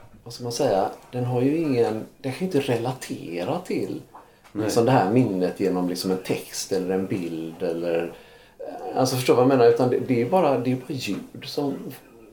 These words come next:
Speaker 1: kommer in i
Speaker 2: Mm.
Speaker 1: huvudet. Och då tänker jag så här att, jag vet förr så, ja, det har jag sett fortfarande så här, man hade en sån här idé om att man skulle lära sig språk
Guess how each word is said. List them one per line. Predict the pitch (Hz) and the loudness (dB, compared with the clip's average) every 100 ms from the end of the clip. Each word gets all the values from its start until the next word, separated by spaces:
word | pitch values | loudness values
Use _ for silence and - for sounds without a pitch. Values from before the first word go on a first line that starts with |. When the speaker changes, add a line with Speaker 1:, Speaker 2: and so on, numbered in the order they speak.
| 127 _ | -20 _
Speaker 1:
kommer | - 135 123 | -2 2 2
in | - - 123 - _ _ _ | 0 -4 -12 -20 _ _ _
i | - | -4
Speaker 2:
Mm. | 107 | 0
Speaker 1:
huvudet. | 123 92 101 | 0 0 0
Och | |
då | 127 | 2
tänker | 185 135 | 2 4
jag | 123 | 2
så | 156 | 4
här | 110 | 6
att, | 92 - - _ _ _ _ _ _ _ _ _ _ - | 4 2 -16 _ _ _ _ _ _ _ _ _ _ -20
jag | - | -10
vet | 107 | -10
förr | - 113 92 | 0 2 2
så, | 92 101 | 0 0
ja, | 82 85 | 0 -2
det | |
har | 85 127 | 2 4
jag | - | 4
sett | - | -2
fortfarande | - 117 - 95 92 117 | -6 -12 -4 -2 0 2
så | 113 | 4
här, | 101 | 4
man | 110 | 2
hade | 107 | 2
en | 92 | 2
sån | 117 | 0
här | 92 | 0
idé | 95 | 0
om | 85 | 0
att | 80 - | -2 -6
man | 87 | -6
skulle | - 98 | -4 0
lära | 110 90 | 2 0
sig | - | -4
språk | - | -4